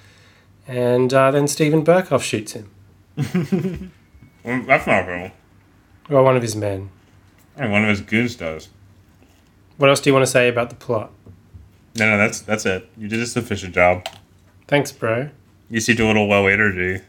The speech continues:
Speaker 2: What happened?
Speaker 1: I'm drinking, um, <coughs> gingerbread flavored rum.
Speaker 2: Why? <laughs> Why don't you just have some wine?
Speaker 1: 'Cause I feel like we should punish ourselves with the trivia segments.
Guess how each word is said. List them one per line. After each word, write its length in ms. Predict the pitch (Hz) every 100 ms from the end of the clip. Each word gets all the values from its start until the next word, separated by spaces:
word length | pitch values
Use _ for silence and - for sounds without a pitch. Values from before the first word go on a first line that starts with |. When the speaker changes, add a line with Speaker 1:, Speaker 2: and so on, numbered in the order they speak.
| _ _
Speaker 2:
What 120 | 113
happened? 460 | 113 135 113 95 104 _ _ _ _ _
Speaker 1:
I'm 80 | 131
drinking, 500 | 135 139 131 131 123
um, 420 | 123 120 113 117 110 _ _ _ _ _ _ _ _ -
<coughs> 40 | 165 147 - - _ _ _ - _ _ _ _ _ _
gingerbread 540 | - 131 127 123 123 117
flavored 440 | 131 123 120 120
rum. 440 | 117 113 107 98 - _ _ -
Speaker 2:
Why? 440 | 120 101 110 107 92
<laughs> 400 | 143 135 - - 151
Why 40 | 120
don't 160 | 117
you 60 | 120
just 140 | 120
have 140 | 120 110
some 160 | 110
wine? 400 | 101 104 98 92 98 _ _ _ _ _ _
Speaker 1:
'Cause 140 | -
I 60 | 170
feel 160 | 170 208
like 200 | 202 165
we 120 | 165
should 180 | 165 147
punish 380 | - 156 147
ourselves 480 | 131 117 123 113 107
with 100 | 120
the 100 | 120
trivia 360 | 107 120 110 107
segments. 640 | - 107 95 107 - -